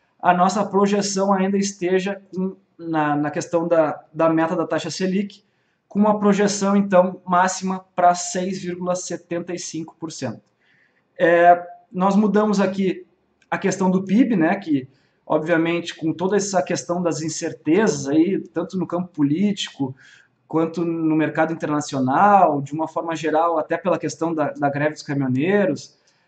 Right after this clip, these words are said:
É, então, de uma forma geral, nós realmente mudamos a nossa projeção do pib. Então, a princípio, ficamos aí com uma projeção entre um vírgula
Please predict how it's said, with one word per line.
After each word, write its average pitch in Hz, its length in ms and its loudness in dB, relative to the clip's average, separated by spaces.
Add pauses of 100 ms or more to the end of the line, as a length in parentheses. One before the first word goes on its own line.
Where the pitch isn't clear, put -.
(200)
É, 151 640 0 (180)
então, 190 280 0
de 202 80 2
uma 226 140 4
forma 208 240 0
geral, 190 220 2
nós 190 160 0
realmente 180 640 -2 (200)
mudamos 175 540 2
a 156 60 0
nossa 156 220 -4
projeção 147 500 -4
do 151 100 -6
pib. 247 540 -4 (260)
Então, 196 260 2
a 202 80 6
princípio, 202 440 -4
ficamos 190 420 -2
aí 165 200 2
com 180 120 -10
uma 160 140 -4
projeção 160 540 -6
entre 160 260 -8
um 190 100 0
vírgula 175 340 2